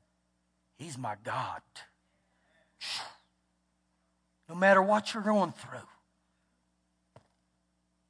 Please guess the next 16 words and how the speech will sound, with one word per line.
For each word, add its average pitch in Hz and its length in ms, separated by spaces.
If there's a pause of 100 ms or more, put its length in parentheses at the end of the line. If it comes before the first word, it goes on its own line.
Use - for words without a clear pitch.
And - 100
so 185 160
as 185 100
I 196 140
look 220 300
at 208 80
all 175 240
this, 151 680 (3750)
I 170 120
don't 233 200
have 220 220
to 202 140
inquire 190 520
of 165 100
the 147 80
Lord. 147 300